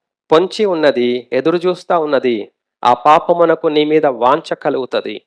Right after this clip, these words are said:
నీవు దానిని ఏలుతావు, ఇంకా నీ జీవితాంతం దాంతో జీవిస్తావు. కోపము ప్రారంభించబడి నరహత్య వరకు వెళుతుంది.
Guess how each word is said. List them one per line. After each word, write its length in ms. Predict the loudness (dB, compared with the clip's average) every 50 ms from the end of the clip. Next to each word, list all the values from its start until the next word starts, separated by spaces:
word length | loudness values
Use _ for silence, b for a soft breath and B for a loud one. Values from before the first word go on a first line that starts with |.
| _ _ _ _ -6
నీవు 280 | -2 0 2 2 2
దానిని 520 | 2 2 2 2 2 0 -2 -4 -6 -6 -6 -4
ఏలుతావు, 580 | -2 0 2 2 0 0 0 -2 -2 -2 -4 -8 _ _ _ _ _ _ _ _ _ _ _ _ _ _ -14
ఇంకా 200 | -6 -4 -2 -2
నీ 160 | 0 -2 -2
జీవితాంతం 760 | 0 0 0 0 0 0 0 0 0 0 0 -4 -4 -2 0
దాంతో 320 | 0 0 0 -2 -4 -6 -6
జీవిస్తావు. 580 | -4 -6 -4 -4 -6 -6 -6 _ -8 -8 -8 -12 _ _ _ _ _ _ _ _ _ _ _ _
కోపము 420 | 0 0 2 2 0 0 0 -6 -10 -10 _ _
ప్రారంభించబడి 1040 | 0 2 2 4 2 0 0 -2 -4 -6 -6 -8 -6 -4 -2 -4 -2 -2 -4 -6 -6 -10 _ _ _ _ _ _ _ _ _ _ _ _ _ _ _ _ _ _ _ _ _ _
నరహత్య 500 | 0 2 2 2 2 2 -2 -2 -2 0
వరకు 320 | 2 2 2 0 0 0 0
వెళుతుంది. 640 | 2 2 2 0 -4 -8 -8 -6 -6 -8 -8 -10